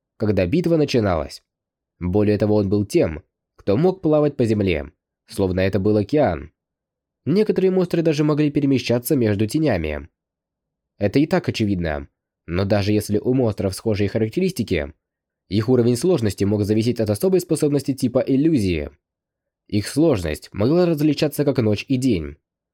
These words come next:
В принципе, весь прошлый опыт охоты на монстров – теперь стал бесполезен. Если немного преувеличить ситуацию, можно сказать, что пользователи столкнулись с ситуацией, близкой к тому,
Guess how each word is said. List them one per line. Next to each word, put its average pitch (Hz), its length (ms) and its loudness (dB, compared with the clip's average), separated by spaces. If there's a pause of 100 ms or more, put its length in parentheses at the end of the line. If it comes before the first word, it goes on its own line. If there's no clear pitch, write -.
(480)
В - 100 -20
принципе, 185 600 2
весь 107 200 0
прошлый 113 420 0
опыт 135 200 0
охоты 135 300 0
на 123 80 0
монстров – 135 500 -2 (440)
теперь 208 280 2
стал 175 220 2
бесполезен. 98 680 0 (840)
Если 110 380 2
немного 120 380 2
преувеличить 123 540 2
ситуацию, 87 680 -2 (480)
можно 180 360 0
сказать, 170 300 0
что 143 160 0
пользователи 110 840 0
столкнулись 180 580 0
с - 20 -8
ситуацией, 143 480 0
близкой 110 400 0
к 98 40 -10
тому, 127 420 0